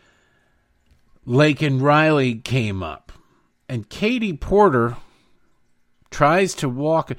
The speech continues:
Now, she has to say this. She has to say, because Democrats are so deeply invested in the identity politics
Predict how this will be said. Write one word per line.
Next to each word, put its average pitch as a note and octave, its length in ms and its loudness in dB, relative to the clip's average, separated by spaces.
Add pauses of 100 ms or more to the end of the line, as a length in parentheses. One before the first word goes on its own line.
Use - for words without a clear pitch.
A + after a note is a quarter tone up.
(380)
Now, C3 200 0
she F#3 300 0
has G3+ 360 0
to F3 120 -2
say - 360 2
this. - 420 -10 (600)
She D#3 220 -2
has G3 400 0
to E3+ 100 -6
say, C3+ 220 -2
because B2 280 -4
Democrats D3+ 720 0 (880)
are B2 160 4
so E3 640 2 (320)
deeply D#3+ 560 0
invested A#2 720 0
in G#2+ 560 -4 (120)
the G2 580 -6 (920)
identity A2+ 500 0
politics - 960 -2